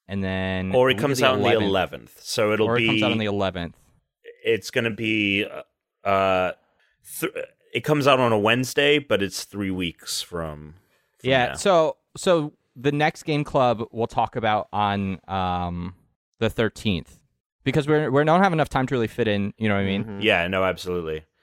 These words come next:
Speaker 1: So we'll talk
Speaker 2: Um,
Speaker 1: about the next one for the thirteenth, and then we're gonna do Ori.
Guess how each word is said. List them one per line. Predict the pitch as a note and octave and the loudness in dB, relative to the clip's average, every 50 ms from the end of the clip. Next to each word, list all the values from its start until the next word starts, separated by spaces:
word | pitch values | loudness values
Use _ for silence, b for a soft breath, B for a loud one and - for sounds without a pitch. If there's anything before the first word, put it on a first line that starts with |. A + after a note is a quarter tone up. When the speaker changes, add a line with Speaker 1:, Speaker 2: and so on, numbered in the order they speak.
| _ _ _ | _ _ _
Speaker 1:
So | - - C3 B2 | -2 0 2 2
we'll | B2 - | 4 4
talk | G3 F3+ E3+ | 4 2 4
Speaker 2:
Um, | |
Speaker 1:
about | E3+ E3 D#3+ D3 C3+ - - - _ _ | 4 4 4 2 2 0 -4 -14 _ _
the | C#3 A#2+ | -4 -2
next | A#2 A#2 - - | -2 -4 -2 -4
one | B2+ A2 - | -4 -4 -4
for | - G#2+ | -4 -4
the | G#2 | -4
thirteenth, | G2 - G#2+ G#2 - - A2 G#2 G2+ - | -4 -4 -6 -6 -4 -4 -4 -4 -4 -4
and | - E2 G2 G2 | -4 -4 -4 -2
then | F#2+ F#2+ F#2 | -4 -4 -4
we're | F#2 | -6
gonna | F2 G2 F#2 | -6 -6 -6
do | F2+ F#2 F2 | -6 -6 -8
Ori. | - E2+ F2+ F2 E2 E2 D2+ E2+ - | -6 -6 -6 -4 -4 -6 -8 -10 -12